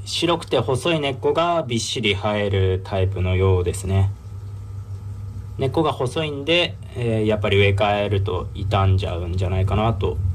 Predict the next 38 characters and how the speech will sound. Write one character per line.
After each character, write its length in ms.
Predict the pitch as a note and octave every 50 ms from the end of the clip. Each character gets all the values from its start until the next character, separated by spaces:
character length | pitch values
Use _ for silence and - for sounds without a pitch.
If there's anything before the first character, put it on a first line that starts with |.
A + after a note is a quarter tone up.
| - - F#2+
思 180 | G2 G2 G2
い 40 | F#2
ま 140 | F#2 F2+ -
す。 260 | - - - - - - - -
あ 100 | - B2+
と、 100 | - -
葉 160 | - - -
っ 60 | - -
ぱ 120 | - F#3 F#3+
が 260 | G3 F#3+ F#3+ F#3 F3+
し 140 | - - -
っ 40 | -
か 120 | - G#3
り 100 | F3 C#3+
し 80 | B2 -
て 120 | - A2+
る 80 | G#2+ G2
植 240 | F#2+ A#2 A2+ - A2+
物 220 | G2+ G#2 F#2+ G2
な 140 | G2 F#2 F#2
ん 120 | F#2 F2+
で、 240 | G2 A#2 B2 - - - - - - - - - - - - - - - - - - - - - - -
え 220 | B2 B2 B2+ B2
ー、 60 | A#2
蒸 180 | A2 C3 C#3+ D3+
散 160 | D3 F#3 F3+
の 100 | F3+ F#3
量 120 | F3+ F#3+ F3+
も 300 | B2+ G2+ F#2+ F#2+ G2 A2
多 100 | C3 B2+
い 60 | A#2+
と 80 | G#2 G#2
思 100 | F#2 F2+
い 60 | F2+
ま 120 | F#2 F2
す、 100 | F2 -
多 140 | - G2+ F#2+
分。 200 | F#2 E2+ D2 C2+